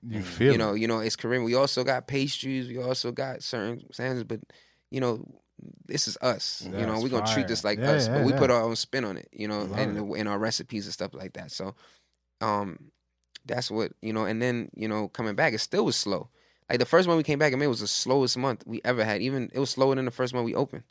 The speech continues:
Speaker 1: Wow.
Speaker 3: But I think, you know, a turning point with us, you know, had to do with us, but also had to do with the climate and environment. You know, I always say, um, George Floyd, you
Speaker 1: Yeah.
Speaker 3: know,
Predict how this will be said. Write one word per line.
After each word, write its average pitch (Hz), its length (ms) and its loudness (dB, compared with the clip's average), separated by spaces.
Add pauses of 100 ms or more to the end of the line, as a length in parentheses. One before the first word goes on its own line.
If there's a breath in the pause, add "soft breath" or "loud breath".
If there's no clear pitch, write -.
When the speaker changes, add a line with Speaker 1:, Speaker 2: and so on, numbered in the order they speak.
(100)
Speaker 1:
Wow. 92 340 -4 (360)
Speaker 3:
But 113 360 2 (460)
I - 80 -2
think, 175 320 0
you 139 120 0
know, 123 160 4
a 110 60 2
turning 143 360 0
point 117 260 0
with 101 120 0
us, - 500 -2 (1200)
you 117 80 -2
know, 117 60 2
had 117 160 4
to 110 60 0
do 117 160 0
with 110 140 4
us, 127 180 4
but 107 140 0
also 110 220 0
had 104 100 0
to 101 60 -2
do 101 160 -4
with 101 140 -4
the - 80 -10
climate 107 440 -2
and 101 140 -4
environment. 104 560 -2 (680)
You - 80 -10
know, 113 60 -6
I 113 40 -4
always 107 260 0
say, 110 280 0
um, 78 360 -4 (1500)
George 120 260 4
Floyd, 123 420 6 (340)
you 110 140 -2
Speaker 1:
Yeah. 107 60 2
Speaker 3:
know, 101 180 -2